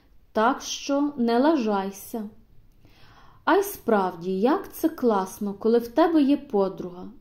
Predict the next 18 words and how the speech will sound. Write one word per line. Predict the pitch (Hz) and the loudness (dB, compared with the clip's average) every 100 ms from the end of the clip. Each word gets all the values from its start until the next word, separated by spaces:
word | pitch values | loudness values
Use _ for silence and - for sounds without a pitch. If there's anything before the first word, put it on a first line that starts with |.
| - | -20
Сара | - 214 220 294 247 | -10 -4 0 0 0
забула, | 196 185 165 180 269 311 330 - _ _ - - | -2 -6 -6 -4 0 0 -2 -8 _ _ -20 -20
що | - - - 226 220 - | -14 -10 -2 0 0 -4
скептично | - - 247 - 370 392 - 339 339 330 | -8 -2 -2 0 -2 -2 -4 -4 -4 -10
ставилась | - - - 208 233 269 277 269 | -18 -12 0 0 2 0 -2 -4
до | 202 208 | -4 -4
цієї | 214 - 202 196 196 220 | -4 -6 0 2 0 -2
історії. | 254 247 - 208 185 180 185 202 - - - | -8 -10 -8 -6 -6 -8 -14 -16 -20 -20 -10
Та | 226 | -6
ще | 220 - 403 | -6 -2 -2
й | 392 | -2
така | 196 196 247 277 | -4 -2 0 -2
правильна | - 202 247 269 247 233 | -2 -2 -2 -2 -2 -2
й | 220 | -6
співчутлива, | - 254 247 - 339 349 220 214 220 185 - - _ - | -6 -6 -4 -2 -4 -2 0 2 0 -4 -12 -20 _ -8
знущально | 185 196 - 185 196 254 262 | -4 -4 -6 -8 -2 0 -2
кинула | 254 202 202 208 220 | -2 -4 -2 -2 -4
вона | 214 202 185 | -2 -4 -4